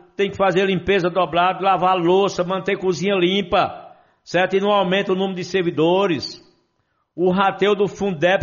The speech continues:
setenta por cento também que a gente exige e luta. O cofinanciamento para, eh,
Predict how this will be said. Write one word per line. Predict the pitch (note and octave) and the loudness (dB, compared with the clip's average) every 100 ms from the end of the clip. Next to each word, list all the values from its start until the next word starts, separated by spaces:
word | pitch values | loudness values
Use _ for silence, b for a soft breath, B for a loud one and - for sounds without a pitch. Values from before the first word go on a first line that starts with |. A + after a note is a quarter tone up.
| - | 0
setenta | G3 F#3+ G3+ G3 | -2 0 -2 -4
por | - F#3 | -4 -6
cento | - G3 | -2 -4
também | G3 F3+ F#3 F#3+ | -2 -2 -2 -2
que | F#3 | -2
a | |
gente | D#3 F3+ F3+ | -2 -4 -4
exige | F#3 B2+ E3 F3 F3 | -4 0 -2 0 0
e | |
luta. | D#3+ F3+ G3 F3+ A2+ - - b b b b b | 4 4 4 2 -2 -4 -16 b b b b b
O | F#3+ F#3+ | -2 -2
cofinanciamento | - A3 A#3 - G#3 G3 - G3 E3+ F#3+ A3 A3 - | 0 2 2 0 -2 -2 0 0 2 0 0 -4 0
para, | F#3+ G3 F#3+ | 2 4 4
eh, | F#3+ - | 2 -2